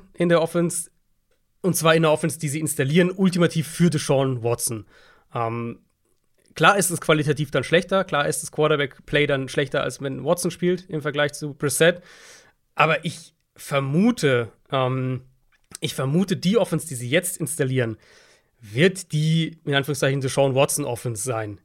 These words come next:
die sie dann für Brissett sicher hier und da ein bisschen anpassen. Bestimmt laufen sie den Ball ein bisschen mehr, äh, wenn Brissett spielt. Vielleicht kriegt er, ist eher, ist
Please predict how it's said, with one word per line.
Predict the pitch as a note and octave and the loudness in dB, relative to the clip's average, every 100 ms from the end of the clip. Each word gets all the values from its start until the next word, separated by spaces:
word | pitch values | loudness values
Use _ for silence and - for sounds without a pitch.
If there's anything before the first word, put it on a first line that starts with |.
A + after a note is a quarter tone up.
| _ - | _ -4
die | D3+ | -2
sie | D3 | 0
dann | C3+ E3 | 4 4
für | E3+ D#3 | 2 -2
Brissett | C#3+ - F3 | -2 2 2
sicher | E3+ E3 D3+ | 4 0 0
hier | D3 E3 | 2 0
und | C#3+ | 2
da | |
ein | C#3 | 0
bisschen | A#2+ C#3 | 0 0
anpassen. | G3+ G3 F3 F3 D3+ | 2 2 0 -2 -2
Bestimmt | - E3 - - | -2 -2 -2 -10
laufen | - D#3+ A3 F#3 | -2 2 2 2
sie | |
den | F3 | 0
Ball | E3 D#3 | 2 2
ein | D#3 | 0
bisschen | D3+ D3+ | -2 0
mehr, | D3+ D3+ - - - - | 2 0 -2 -20 -20 -16
äh, | - C#3+ | -2 0
wenn | C#3 C#3 | 0 -2
Brissett | B2+ D3 C#3 | 0 -2 -2
spielt. | - C#3+ C3 | -4 -4 -2
Vielleicht | C3 B2+ | -4 -6
kriegt | - D#3+ | -6 -2
er, | D3 C#3 - | 0 -2 -4
ist | C3+ | -10
eher, | - D3 D3 | 0 2 2
ist | C#3+ C#3 | -2 -8